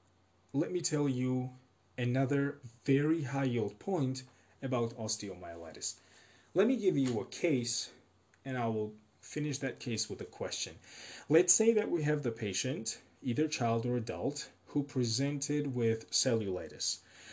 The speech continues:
We treated cellulitis with anti-staph antibiotics, and then two months later, this patient presents again with cellulitis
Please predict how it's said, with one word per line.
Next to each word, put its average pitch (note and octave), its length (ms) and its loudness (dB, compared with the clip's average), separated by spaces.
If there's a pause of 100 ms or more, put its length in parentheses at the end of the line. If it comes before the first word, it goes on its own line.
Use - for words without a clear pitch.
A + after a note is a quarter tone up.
(240)
We C3+ 140 6
treated G3+ 380 2
cellulitis C#3+ 960 4 (220)
with A2+ 240 0
anti-staph C3 920 -2
antibiotics, A#2 960 -2 (760)
and A#2 220 2
then A2+ 180 2
two G3+ 200 2
months G#3+ 360 0
later, B2 500 4 (260)
this D3 240 4
patient A#2+ 640 -2 (220)
presents A#2+ 500 0
again A2 480 -2 (300)
with C3+ 300 10
cellulitis G#2+ 880 2